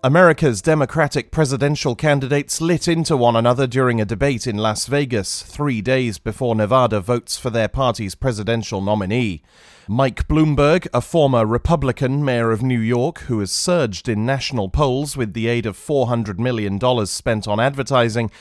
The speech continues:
had his first outing among the frontrunners. The other five, led by Elizabeth Warren, rubbished his candidacy before turning to internecine combat.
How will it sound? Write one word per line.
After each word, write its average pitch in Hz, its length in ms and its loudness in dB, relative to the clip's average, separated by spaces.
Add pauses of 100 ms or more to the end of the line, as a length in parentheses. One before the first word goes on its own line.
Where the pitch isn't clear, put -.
(160)
had 135 180 0
his 135 200 -2
first 160 380 0
outing 147 360 0
among 107 280 0
the 101 60 -4
frontrunners. 117 720 0 (360)
The 127 180 0
other 120 200 4
five, 139 500 2
led 127 240 0
by 107 180 2
Elizabeth 113 500 -2
Warren, 131 480 4
rubbished 131 420 2
his 113 220 -4
candidacy 127 640 0
before 123 380 -4
turning 127 400 2
to 135 220 -4
internecine 113 840 -2
combat. 104 600 0